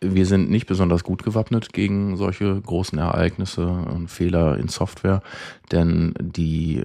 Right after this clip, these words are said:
aktuelle Welt in der I T ist ja so gestaltet, dass ständig neue Updates kommen, ständig neue Virenscanner-Signaturen, solche Geschichten. Und das kann jederzeit wieder passieren.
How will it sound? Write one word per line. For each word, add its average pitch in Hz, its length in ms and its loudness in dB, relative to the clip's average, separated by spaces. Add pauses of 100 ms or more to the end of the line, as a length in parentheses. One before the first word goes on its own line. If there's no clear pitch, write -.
(140)
aktuelle 78 760 2
Welt 87 280 2
in 87 100 -2
der 80 200 2
I 78 60 0
T - 220 -4
ist - 180 0
ja 78 140 4
so 87 140 2
gestaltet, 90 680 -2
dass 82 300 -2
ständig 98 480 0
neue 87 200 2
Updates - 440 0
kommen, 92 320 -2
ständig 90 560 -4
neue 90 600 0 (100)
Virenscanner-Signaturen, 85 1120 -2
solche 78 260 -4
Geschichten. 85 540 -4 (460)
Und 85 580 -2
das 76 160 -4
kann 82 360 4
jederzeit 85 520 0
wieder 85 140 -2
passieren. - 420 -8